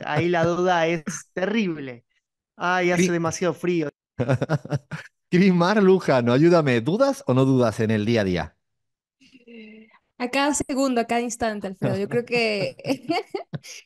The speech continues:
Speaker 3: <laughs> este, desconfío de la gente que, <laughs> que no duda. Eh, no, total. Eh, no, o sea, yo creo que paso más tiempo tratando de elegir qué ver, por ejemplo, que viendo lo que decidí
Speaker 2: <laughs>
Speaker 3: finalmente. Eh, así que sí,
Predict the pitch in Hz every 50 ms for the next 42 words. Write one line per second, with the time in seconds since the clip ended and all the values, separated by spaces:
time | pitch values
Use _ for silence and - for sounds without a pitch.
0 | _ _ 320 311 294 277 294 - _ - 262 262 269 262 - _ 254 247 247 240
1 | 233 262 262 262 277 269 269 269 277 302 302 277 285 277 262 302 285 - 269 247
2 | 254 - - - - - - _ 262 262 254 233 247 277 240 254 262 247 _ 269
3 | 262 233 196 165 175 247 285 - - - _ _ _ _ - 233 233 226 220 220
4 | 214 208 208 202 196 190 151 233 247 254 240 226 220 233 233 214 240 226 202 190
5 | 190 185 - _ _ _ 220 220 214 214 208 208 202 196 190 185 180 214 233 214
6 | - 226 - 285 277 262 269 302 330 302 320 320 294 285 - 311 285 277 285 302
7 | 277 - _ - 294 294 285 285 277 - 269 269 330 480 - _ _ _ _ _
8 | _ 240 240 247 247 254 247 254 262 269 277 277 254 233 233 226 - 262 254 247
9 | 247 254 240 277 269 _ - 233 220 233 226 220 220 220 226 240 - 202 190 196
10 | 208 208 220 208 214 214 240 302 302 _ - 220 214 190 208 220 226 226 214 190
11 | 175 160 170 170 170 - 185 175 170 165 160 180 - 185 202 196 196 202 202 208
12 | 214 208 190 196 196 190 175 156 160 - - 156 - - - 202 208 208 202 202
13 | 202 202 202 202 196 196 190 190 190 190 190 185 - - 208 185 190 208 185 208
14 | 190 - -